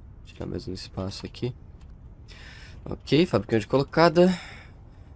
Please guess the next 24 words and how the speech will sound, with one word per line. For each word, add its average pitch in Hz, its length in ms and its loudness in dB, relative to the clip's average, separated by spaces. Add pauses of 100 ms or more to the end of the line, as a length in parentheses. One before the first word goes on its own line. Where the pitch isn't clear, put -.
E 101 80 -2
a 104 40 2
receita 104 440 4
é 110 40 6
essa 110 200 2
daqui. 131 340 0 (380)
Fio - 240 4
veloz, 147 960 12
ah, 117 340 6 (100)
cabo 139 680 8
e 135 160 2
placa 120 420 4
de - 60 -6
circuito. - 720 -4 (580)
Bom, 110 260 4
o 127 60 0 (120)
cabo 190 380 8
acho 131 140 2
que - 60 -4
vai 104 60 -2
ser - 140 -6
tranquilo 95 340 -4
fazer 95 380 -4
ainda. 117 380 0